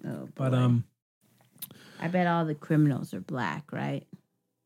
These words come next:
Speaker 2: No, they're all white, mostly.
Speaker 1: The criminals?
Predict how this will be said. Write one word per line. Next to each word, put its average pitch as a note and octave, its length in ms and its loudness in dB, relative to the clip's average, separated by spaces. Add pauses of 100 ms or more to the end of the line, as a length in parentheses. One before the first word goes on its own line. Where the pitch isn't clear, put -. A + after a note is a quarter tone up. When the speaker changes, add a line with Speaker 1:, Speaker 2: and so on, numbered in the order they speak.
(520)
Speaker 2:
No, G2 520 4
they're A2 160 4
all G2 120 4
white, G2 280 2 (420)
mostly. B2+ 400 0 (100)
Speaker 1:
The - 80 -8
criminals? B3+ 520 2